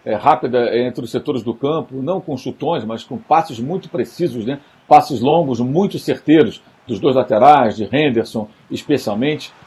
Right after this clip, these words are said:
né? E aí você encontrando três caras lá na frente que executam o adversário inúmeras vezes com esse tipo de jogada, com muita velocidade, com muita rapidez, né? É, é até interessante, os,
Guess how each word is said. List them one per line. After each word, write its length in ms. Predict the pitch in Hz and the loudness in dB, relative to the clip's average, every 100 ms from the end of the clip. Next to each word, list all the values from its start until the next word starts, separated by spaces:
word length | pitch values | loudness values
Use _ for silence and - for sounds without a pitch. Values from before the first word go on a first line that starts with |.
| - | -14
né? 300 | 139 127 135 | -2 0 0
E 160 | 143 147 | 2 2
aí 160 | 131 | 2
você 220 | 131 131 151 | 0 -4 -6
encontrando 440 | - 117 135 135 | -4 -4 -4 -4
três 300 | 123 151 135 | -2 -4 0
caras 240 | 147 127 | 2 2
lá 80 | 127 | 0
na 140 | 147 - | -4 -4
frente 360 | 131 147 - - - - - | -4 -4 -8 -20 -20 -20 -4
que 160 | 151 151 | 0 2
executam 600 | 139 - - 196 - 135 | 2 0 -2 -2 -2 -2
o 60 | |
adversário 840 | 127 117 117 - 127 139 117 101 104 - 131 | -2 0 -2 2 2 2 -2 -4 -10 -12 -6
inúmeras 400 | 135 147 123 107 | -2 2 2 2
vezes 320 | 131 135 131 | -2 -2 -6
com 160 | 151 | -8
esse 200 | 135 123 | -8 -8
tipo 260 | - 143 147 | -8 -6 -6
de 140 | 120 | -6
jogada, 440 | 123 110 113 135 131 | -4 -2 2 2 0
com 300 | 143 123 113 _ _ | -4 -6 -8 _ _
muita 240 | 131 147 156 | -8 -4 -2
velocidade, 520 | 127 123 - 131 131 | -2 -4 0 0 0
com 80 | 131 | -6
muita 260 | 135 135 | -6 -2
rapidez, 560 | 127 135 117 98 147 123 | -2 -2 -2 0 0 0
né? 140 | 127 269 _ _ - | -4 -8 _ _ -6
É, 640 | 120 107 104 101 101 98 | -2 -2 -2 -6 -10 -12
é 40 | 101 | -6
até 140 | 135 | -4
interessante, 640 | 131 127 110 - 147 127 123 | -2 0 -2 0 0 0 -8
os, 160 | 90 | -12